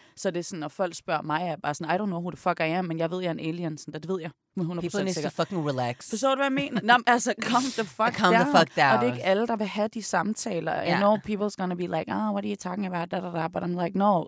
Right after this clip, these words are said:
Speaker 1: seriously, det er ikke alle os in this community, som har et behov for at tale omkring vores seksualitet, eller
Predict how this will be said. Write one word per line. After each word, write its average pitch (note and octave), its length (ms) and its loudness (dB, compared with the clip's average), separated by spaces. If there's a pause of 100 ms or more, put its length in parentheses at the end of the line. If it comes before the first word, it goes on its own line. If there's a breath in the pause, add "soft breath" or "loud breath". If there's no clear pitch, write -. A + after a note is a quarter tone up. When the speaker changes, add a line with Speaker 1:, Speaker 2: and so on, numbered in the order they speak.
Speaker 1:
seriously, G#3+ 540 -2 (360 soft breath)
det - 80 -18
er - 40 -2
ikke F#3+ 180 -4
alle E3+ 280 0
os D#3+ 240 -6 (320 soft breath)
in G#3 140 2
this G3+ 120 0
community, D#3+ 720 -2 (320 soft breath)
som E3+ 420 -2
har D#3 160 -4
et D#3+ 80 -8
behov D#3+ 360 -4
for E3+ 120 -8
at E3 60 -10
tale D#3 300 -6
omkring - 380 -10
vores E3+ 140 -8
seksualitet, E3 840 -10
eller D3+ 220 -6